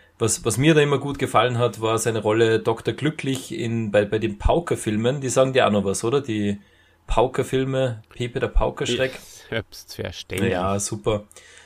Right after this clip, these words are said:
Speaker 1: Und, äh, nachdem wir beide auch große Lex Barker-Fans sind, er hat auch einmal, äh, mit Lex Barker in einem Film gespielt. In Beirut sind die Nächte lang.
Speaker 2: Aha, interessant.
Speaker 1: Ja, würde man ihm gar nicht zutrauen.
Speaker 2: Mhm.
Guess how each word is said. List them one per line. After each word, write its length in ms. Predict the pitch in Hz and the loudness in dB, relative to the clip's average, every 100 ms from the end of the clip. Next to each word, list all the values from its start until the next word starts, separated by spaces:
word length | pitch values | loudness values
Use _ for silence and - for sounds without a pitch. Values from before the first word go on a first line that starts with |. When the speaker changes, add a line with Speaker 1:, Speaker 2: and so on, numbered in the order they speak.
| - - - _ - | -20 -20 -20 _ -2
Speaker 1:
Und, 440 | 139 208 277 269 - | 6 6 6 0 -2
äh, 480 | 151 147 139 135 135 - - | 4 6 8 6 4 -6 -12
nachdem 360 | - 131 - 147 | 0 0 2 2
wir 120 | 151 | 2
beide 280 | - 123 175 | 4 2 2
auch 120 | 143 | 0
große 300 | - 147 156 | -2 -4 0
Lex 220 | 131 127 | 0 0
Barker-Fans 720 | - 107 - - - 104 104 - | 0 0 0 -4 -2 -2 -2 -2
sind, 240 | 131 196 | 0 -2
er 160 | 131 117 | 0 0
hat 120 | 131 | 0
auch 180 | 120 123 | -2 -4
einmal, 580 | - 107 175 190 185 - | -4 -4 -2 -4 -6 -6
äh, 220 | 127 131 | -4 -2
mit 200 | 131 135 | -4 -6
Lex 180 | - - | -8 -8
Barker 320 | - - - | -10 -10 -8
in 80 | 110 | -6
einem 200 | 98 98 | -4 -6
Film 240 | 107 104 | -4 -4
gespielt. 580 | 101 - - 95 90 - - | -4 -8 -10 -10 -10 -16 -8
In 200 | 104 101 | -4 -4
Beirut 500 | 101 110 147 165 160 | -2 -4 -4 -4 -4
sind 260 | - 156 - | -6 -6 -6
die 60 | |
Nächte 340 | 147 196 - 101 | -4 -4 -4 -6
lang. 260 | 95 92 - _ _ _ _ _ _ _ _ _ - | -6 -10 -16 _ _ _ _ _ _ _ _ _ -12
Speaker 2:
Aha, 500 | 98 - 87 135 214 | -10 -4 4 4 4
interessant. 480 | 107 - 95 165 107 | 0 -4 -2 0 0
Speaker 1:
Ja, 340 | 107 131 170 - | 0 -2 -4 -6
würde 180 | 110 131 | -6 -4
man 120 | 143 | -4
ihm 60 | 135 | -4
gar 160 | 131 | -4
nicht 100 | 131 | -4
zutrauen. 300 | - 101 98 | -4 -4 0
Speaker 2:
Mhm. 160 | 117 120 | -2 -2